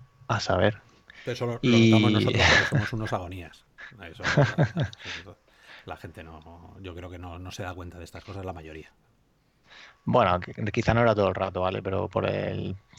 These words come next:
Speaker 1: por la parte inicial que, que desplegaba el cohete para ver las partes, bueno, hacía el gesto y al rato salía. Entonces, pues bueno, a saber.
Speaker 2: Ya, la, las marcas lo que
Speaker 1: Eh.
Speaker 2: tienen que hacer es mandarnos,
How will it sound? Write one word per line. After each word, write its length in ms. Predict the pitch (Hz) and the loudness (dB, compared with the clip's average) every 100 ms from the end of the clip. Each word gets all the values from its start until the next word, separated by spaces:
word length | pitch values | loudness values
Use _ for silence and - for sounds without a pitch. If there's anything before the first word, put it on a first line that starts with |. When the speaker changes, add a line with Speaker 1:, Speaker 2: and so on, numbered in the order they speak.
| - | 0
Speaker 1:
por 60 | |
la 100 | 104 101 | 2 4
parte 240 | 110 113 | 2 2
inicial 460 | 107 - 107 107 - | 0 2 2 2 -2
que, 340 | 101 98 95 - | -2 -2 -2 0
que 100 | 104 | 0
desplegaba 480 | 98 104 101 104 | 2 2 4 4
el 80 | 101 | 4
cohete 300 | 104 104 104 | 2 2 2
para 180 | 98 98 | 2 4
ver 80 | 98 | 4
las 120 | 95 | 2
partes, 480 | - 104 104 107 104 104 - | 2 0 0 0 0 -4 -6
bueno, 160 | - - | -2 -2
hacía 160 | - 104 | 0 0
el 60 | |
gesto 360 | 95 110 - 117 | 2 0 4 6
y 40 | |
al 160 | 98 92 | 6 4
rato 400 | - 110 110 117 | 4 4 4 2
salía. 440 | - - 101 104 - - - | 2 0 0 -2 2 2 2
Entonces, 300 | - 98 92 | 0 -2 -2
pues 140 | - 95 | -2 0
bueno, 240 | 92 90 | 0 0
a 40 | |
saber. 320 | - 101 101 - - - - - | 0 4 4 2 -8 -10 -8 -8
Speaker 2:
Ya, 140 | - | -8
la, 120 | - - | -10 -2
las 200 | 123 131 | -2 2
marcas 260 | 151 160 | 4 6
lo 80 | 117 | 6
que 60 | 110 | 6
Speaker 1:
Eh. 0 | |
Speaker 2:
tienen 220 | 135 131 | 2 0
que 60 | 120 | 0
hacer 180 | 139 139 | -2 -4
es 80 | |
mandarnos, 680 | 110 95 107 107 95 90 - | -4 -4 -6 -6 -6 -10 -14